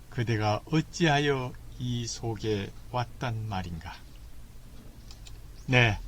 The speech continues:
꿈에도 생각하지 못한 유배 십팔 년의 시련과 고난 속에서도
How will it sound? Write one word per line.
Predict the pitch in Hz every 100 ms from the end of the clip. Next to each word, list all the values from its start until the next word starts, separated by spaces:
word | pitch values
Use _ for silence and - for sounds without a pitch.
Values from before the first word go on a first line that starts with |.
| - - - - - - - - -
꿈에도 | - 165 147 147
생각하지 | 143 151 143 143 131
못한 | 135 127 127 135 127 123 - - - - -
유배 | 123 147 165 180
십팔 | - 185 - 208
년의 | 196 196 190
시련과 | - 208 208 190 180 175 160 -
고난 | 151 147 143
속에서도 | - 135 131 123 113 90